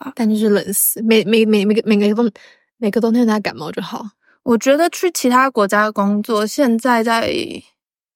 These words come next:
Speaker 1: 欧洲，我唯一会想要去试试看，可能是荷兰。
Speaker 2: 哦。
Speaker 1: 因为就是身边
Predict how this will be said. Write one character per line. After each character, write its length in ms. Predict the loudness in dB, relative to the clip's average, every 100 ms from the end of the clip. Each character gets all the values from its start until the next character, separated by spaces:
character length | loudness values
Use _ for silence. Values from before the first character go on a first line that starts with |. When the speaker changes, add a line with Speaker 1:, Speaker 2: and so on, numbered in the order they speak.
| _ _ _ _ _ _ _ _
Speaker 1:
欧 200 | 0 0
洲， 480 | 2 2 4 4 0 -2
我 240 | -2 2
唯 180 | 2 2
一 40 |
会 140 | 4 2
想 380 | 0 -2 -2 0
要 200 | 0 0
去 160 | -2
试 160 | -4 -4
试 160 | -4 -4
看， 260 | -2 -2
可 140 | -2 -6
能 80 |
是 140 | -2 -2
荷 360 | -2 -8 -6
兰。 260 | -8 -8 -10 -12 -14 _ _ _ _ -14
Speaker 2:
哦。 100 | -8 -4 -2 0 2 0 -2 0
Speaker 1:
因 140 | 2
为 460 | 4 4 4 0 -6 _ _
就 120 | -4
是 160 | -2 0
身 240 | 2 4
边 300 | 4 4 2